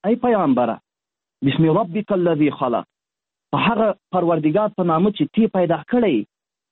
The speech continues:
اوس چې الله موږ ته وایي چې تاسو ولولئ، نو لو-، لیک او لوست او نورو ته دغه تعلیم او د تحصیل زمینه برابرول، برابرول، دا نه تنها یو مسؤلیت دی، دا الهي فرض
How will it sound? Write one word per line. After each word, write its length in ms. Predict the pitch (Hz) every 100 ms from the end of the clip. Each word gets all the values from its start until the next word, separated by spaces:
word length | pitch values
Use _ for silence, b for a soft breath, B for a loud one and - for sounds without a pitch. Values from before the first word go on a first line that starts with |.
| -
اوس 200 | 180 262
چې 200 | 254 - -
الله 300 | 151 160 226 185
موږ 220 | 196 202
ته 100 | 185
وایي 180 | 185 190
چې 120 | 175
تاسو 260 | 190 190 180
ولولئ، 500 | 196 226 160 120 110 - _ _ _ -
نو 120 | 139
لو-، 220 | 131 143 156
لیک 300 | 190 240 - - _ _ -
او 180 | 147
لوست 340 | 123 143 165 - _ _ _ -
او 140 | 147 147
نورو 260 | 202 190
ته 180 | 165 160
دغه 220 | 147 156 139
تعلیم 440 | 147 143 170 190 175 _ -
او 120 | 143
د 80 | 139
تحصیل 560 | 135 151 - 170 185 123
زمینه 320 | 131 139 170
برابرول، 600 | 160 139 127 127 135 165 135 -
برابرول، 760 | 127 131 127 123 131 135 190 165 _ _ _ _ -
دا 120 | 185
نه 160 | 196 262 254
تنها 440 | 220 180 175 170 - _ _
یو 140 | 156 156
مسؤلیت 600 | 143 135 - 135 120 120
دی، 320 | 104 113 104 _ _ -
دا 120 | 156 -
الهي 360 | 165 143 -
فرض 380 | 170 175 220 208